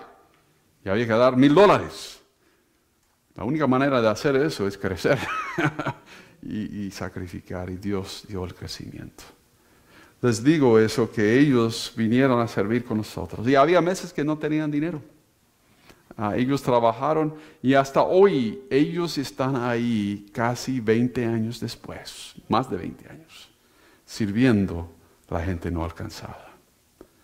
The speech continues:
Ellos viven por fe. Ya sus hijos, eh,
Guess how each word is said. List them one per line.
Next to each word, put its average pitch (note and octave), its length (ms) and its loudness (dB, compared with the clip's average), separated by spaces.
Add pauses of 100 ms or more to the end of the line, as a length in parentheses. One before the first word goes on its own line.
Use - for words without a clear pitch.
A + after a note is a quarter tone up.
(640)
Ellos G#2 260 0
viven G2+ 300 0
por G#2 140 -6
fe. - 340 -14 (840)
Ya A#2+ 200 6
sus D3+ 240 0
hijos, F3 320 -2
eh, B2 180 4